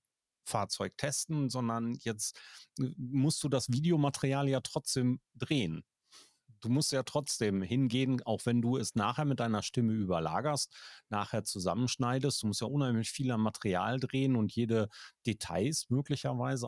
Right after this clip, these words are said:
aufnehmen, vom Innenraum über Außendarstellung, über Reifen, über Kofferraum und so. Da wirst du wahrscheinlich überall deine Kamera reinhalten, um nachher das Material auch bereitstellen zu können und mit einschneiden zu können. Ähm, wenn ich das mal jetzt mit,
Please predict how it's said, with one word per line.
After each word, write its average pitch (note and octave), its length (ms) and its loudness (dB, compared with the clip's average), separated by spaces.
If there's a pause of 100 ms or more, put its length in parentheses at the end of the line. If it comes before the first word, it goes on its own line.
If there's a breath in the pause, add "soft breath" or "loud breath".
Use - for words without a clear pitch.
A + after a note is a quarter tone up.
aufnehmen, C3 600 2
vom B2+ 340 0
Innenraum A#2+ 640 2
über B2 340 -2
Außendarstellung, A2 800 0
über B2+ 400 0
Reifen, A2 340 0
über B2 240 0
Kofferraum A2 640 0
und G#2+ 120 0
so. A#2 120 -2
Da A2 120 0
wirst - 180 -2
du A2+ 40 -4
wahrscheinlich A2+ 400 0
überall B2 440 -2 (400 loud breath)
deine A2+ 220 2
Kamera A2 540 0
reinhalten, A#2+ 760 2
um A2+ 180 2
nachher A2+ 300 0
das G#2 200 -4
Material G#2 560 -2
auch - 240 -4
bereitstellen B2+ 680 -2
zu - 160 -4
können B2+ 320 0
und A2 140 0
mit F#2 160 -4
einschneiden C3 560 -4
zu - 160 -6
können. B2+ 300 -2 (760 loud breath)
Ähm, A#2 340 2 (120)
wenn C#3 140 2
ich D#3+ 100 0
das - 180 -2
mal D3 320 0 (100)
jetzt - 300 -2
mit, C#3 380 -2